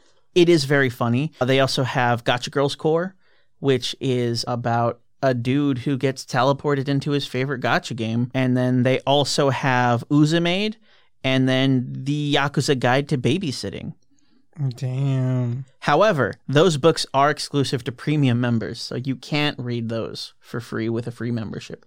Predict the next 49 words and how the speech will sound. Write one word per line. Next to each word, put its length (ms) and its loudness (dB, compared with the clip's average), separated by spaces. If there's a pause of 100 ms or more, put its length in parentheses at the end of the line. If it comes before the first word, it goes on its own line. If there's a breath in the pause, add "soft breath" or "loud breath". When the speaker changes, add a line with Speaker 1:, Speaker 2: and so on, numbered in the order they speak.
Speaker 2:
Well, 240 -2
good 160 -4
Speaker 1:
You 60 2
Speaker 2:
thing 60 4
Speaker 1:
need 140 4
the 60 2
Speaker 2:
I'm 80 0
gonna 240 0
get 120 -6
Speaker 1:
four 60 -4
ninety-nine 60 -2
a 40 -2
Speaker 2:
the, 60 -2
Speaker 1:
month. 140 -4
Speaker 2:
yeah. 320 -6
Speaker 1:
Yeah. 220 -8 (420 loud breath)
Uh, 200 2
and 280 2
they 100 4
did 220 2
say 160 2
that 240 0
weekly 400 0
chapter 340 -2
updates 320 -2
will 60 -4
be 100 -4
coming 340 -2
every 320 0
Thursday. 680 -2 (380 soft breath)
Uh, 220 -2
I 120 0
don't 360 0
think 160 -2
that 120 -4
that's 180 -2
for 380 -6 (260)
every 920 0
single 1040 -2 (540)
thing. 520 -6
Obviously, 320 -6
that'd 140 -4
be 100 -6
a 60 -4
lot, 340 -4
but 240 0
I 80 -4
feel 200 0
like 180 -2